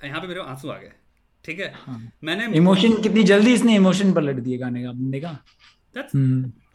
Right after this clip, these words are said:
Speaker 1: that's deep actually। मैंने बॉम्बे में बचाया एक बच्ची को, तो इधर फायर हो गई ली,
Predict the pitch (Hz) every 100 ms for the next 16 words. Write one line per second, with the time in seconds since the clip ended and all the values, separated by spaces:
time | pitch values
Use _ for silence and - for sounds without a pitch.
0 | 190 196 147 185 143 127 - 127 - -
1 | _ - - 156 208 165 160 202 220 170
2 | 165 190 160 139 - - - _ _ _
3 | _ _ _ _ _ _ _ _ _ _
4 | - 185 170 170 202 196 147 156 147 127
5 | 123 127 170